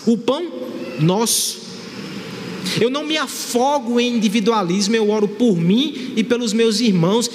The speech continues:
e quem me ensina isso é a palavra, porque o meu coração é individualista,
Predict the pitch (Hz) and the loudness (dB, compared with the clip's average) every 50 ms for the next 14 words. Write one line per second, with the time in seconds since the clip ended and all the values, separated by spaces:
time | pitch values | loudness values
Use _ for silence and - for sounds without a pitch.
0 | - - 214 185 233 233 233 240 226 - - 240 226 226 226 - - 220 208 220 | -4 -2 0 0 2 2 2 2 2 2 2 2 2 2 2 0 0 -2 -4 -4
1 | 214 - 233 233 220 180 165 170 190 214 220 190 208 202 214 190 202 233 240 247 | -4 -2 -2 -2 0 0 0 2 2 2 2 0 0 -2 -2 -2 0 0 0 2
2 | 240 240 247 247 247 240 240 240 233 226 214 - - - 226 233 233 233 240 240 | 2 0 0 0 0 0 0 0 0 0 0 0 0 0 2 2 2 2 2 2
3 | 220 220 180 202 202 240 247 240 214 202 233 240 226 - - | 0 0 0 2 0 0 0 0 0 2 2 2 0 -2 -6